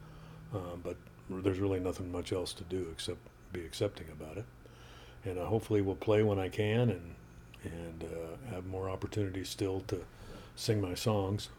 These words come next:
Um, uh, in the meantime, I'm, I'm gonna put a, a collected lyrics of Bill Davy book together. That's what I'm gonna do. Because it's not like I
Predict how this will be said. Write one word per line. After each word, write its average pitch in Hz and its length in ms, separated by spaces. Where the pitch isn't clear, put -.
Um, 82 460
uh, 90 300
in 90 160
the 90 60
meantime, 95 480
I'm, 90 180
I'm 214 140
gonna 131 180
put 117 200
a, 107 100
a 98 300
collected 135 420
lyrics 104 640
of 87 160
Bill 95 160
Davy 87 420
book 80 140
together. 82 400
That's 101 180
what 92 100
I'm 80 100
gonna 73 200
do. - 100
Because 95 260
it's 90 200
not 101 180
like 92 220
I 85 140